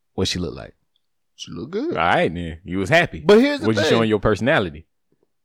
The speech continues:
Speaker 2: Was I? Yes, I was.
Speaker 1: Okay, then.
Speaker 2: But here, this is where it backfired on me.
Speaker 1: <laughs>
Speaker 2: This motherfucker said, out of nowhere, I was like, "Hey, how you doing? I'm Cole." She was like, "I'm so-and-so." Uh,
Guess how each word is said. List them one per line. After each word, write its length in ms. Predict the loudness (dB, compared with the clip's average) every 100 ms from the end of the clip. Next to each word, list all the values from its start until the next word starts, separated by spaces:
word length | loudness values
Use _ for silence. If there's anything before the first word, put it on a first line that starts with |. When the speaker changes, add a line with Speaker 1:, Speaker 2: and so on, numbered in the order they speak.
| _
Speaker 2:
Was 220 | 0 0 -2
I? 140 | -12 -18 _ _ _ _ _ 0
Yes, 180 | 2 2
I 60 |
was. 260 | 2 2 0
Speaker 1:
Okay, 320 | -2 -2 -2
then. 240 | -2 -6 -14 _
Speaker 2:
But 140 | 4 6
here, 220 | 6 4 0
this 240 | 4 4 6
is 40 |
where 220 | 6 6
it 80 | 6
backfired 460 | 4 4 4 2 2
on 160 | -2
me. 100 | -8 -14 -12
Speaker 1:
<laughs> 180 | -4 4
Speaker 2:
This 200 | 6 6
motherfucker 560 | 6 4 4 4 2 2
said, 500 | 4 6 6 4 -2 _ _ _ _ _ _ _ 2
out 160 | 6 6
of 80 | 6
nowhere, 500 | 6 6 2 -2 -12 _ _ _ _ _ _ _ _ _
I 100 | 2
was 80 | 2
like, 120 | 2 0
"Hey, 120 | 0
how 80 | 0
you 120 | -2
doing? 320 | -2 0 -2
I'm 240 | -4 -8 -16 _ _
Cole." 400 | 0 2 2 0
She 100 | -4
was 80 | -2
like, 140 | -2 -2
"I'm 80 |
so-and-so." 520 | -2 -2 -2 0 0 -2 -12 -20 _ _ _ _ -4
Uh, 300 | -2 -2 -4